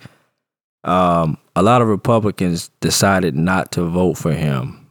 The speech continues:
not to vo-, uh, to vote Republican,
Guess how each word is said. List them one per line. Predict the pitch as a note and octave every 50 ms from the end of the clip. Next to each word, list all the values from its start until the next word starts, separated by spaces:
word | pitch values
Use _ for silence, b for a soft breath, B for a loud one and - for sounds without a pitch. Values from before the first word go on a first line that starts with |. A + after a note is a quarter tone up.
| _ -
not | A2 A2 G2+ -
to | - G#2+
vo-, | F#2+ G2+ G2 F2+ F#2 - _ - C#2 - D2 -
uh, | - D#2+ D2+ C#2
to | - - -
vote | E2+ F#2 F#2 F#2 - -
Republican, | - F#2 E2 - C#3+ D3+ - - - - - C2+ - -